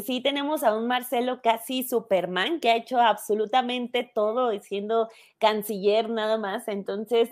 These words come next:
a, a mí me llama la atención, añadiendo a la lista de todas las cosas que ha hecho bien Marcelo, que en su evento,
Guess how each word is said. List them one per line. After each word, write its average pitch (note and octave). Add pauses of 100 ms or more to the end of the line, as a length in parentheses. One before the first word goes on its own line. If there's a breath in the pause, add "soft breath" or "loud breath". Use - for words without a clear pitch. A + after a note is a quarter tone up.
a, G#3+
a A#3
mí A#3+
me C4+
llama B3
la B3+
atención, G#3+
añadiendo G3+
a A3
la G#3
lista G3+ (280 loud breath)
de G3+
todas G#3
las G#3+
cosas G3+
que G#3
ha G3
hecho G3+
bien G3+
Marcelo, G3
que F3+
en G3
su A3+
evento, G#3